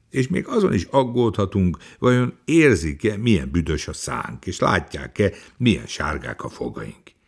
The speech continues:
Tehát nincs miről lemondanunk, viszont csodás dolgokat nyerhetünk. Amikor a dohányosok a leszokást fontolgatják, gondolataik, az anyagiak, az egészségük és a társadalmi elvárások körül forognak.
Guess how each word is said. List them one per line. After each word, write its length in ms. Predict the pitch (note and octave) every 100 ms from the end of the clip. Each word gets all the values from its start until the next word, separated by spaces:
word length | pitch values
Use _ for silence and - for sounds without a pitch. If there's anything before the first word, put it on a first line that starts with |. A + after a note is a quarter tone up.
| _ _ - -
Tehát 380 | C3+ D3 C#3+ -
nincs 420 | - A#3+ B3+ -
miről 440 | A3 A#3+ A#2+ C#2
lemondanunk, 880 | A#1+ - A2 G#1+ G#1 A1+ A1 A1 - - - _
viszont 380 | A2 B2+ A#2+ -
csodás 520 | - D3+ F2+ D#2+ D2
dolgokat 540 | D2+ D#2 C2+ C2 -
nyerhetünk. 680 | D#2 A#1+ G1+ G1+ - A#1 - _ _ _ _
Amikor 340 | - G#2+ G2+ A#2
a 60 |
dohányosok 680 | A#2 F3 C3+ G2 E2+ D2 E2+
a 60 | D#2+
leszokást 560 | A#2+ A2+ E2+ F2 E2
fontolgatják, 920 | - F2 F2 F#2 F#2 F2 - F2+ F2+ - - -
gondolataik, 960 | - F2+ D#3+ C#3 A#2+ G#2+ G2+ G2+ F#2 - _ _
az 180 | - -
anyagiak, 680 | G#2 A2+ G#2 F2+ F2+ E2 D#2+ _ _
az 180 | F#2+ -
egészségük 840 | G#2+ F#2 G#2 F2+ - F#2 F2+ F#2
és 140 | - -
a 120 | G2+
társadalmi 720 | - F#3 D#3 C3+ A#2 A2 G#2+
elvárások 760 | B2 A#2+ G#2 G#2 G2 - E2+ -
körül 360 | D#2 C#2 A#1
forognak. 600 | G1+ - A#1+ A1 A1+ -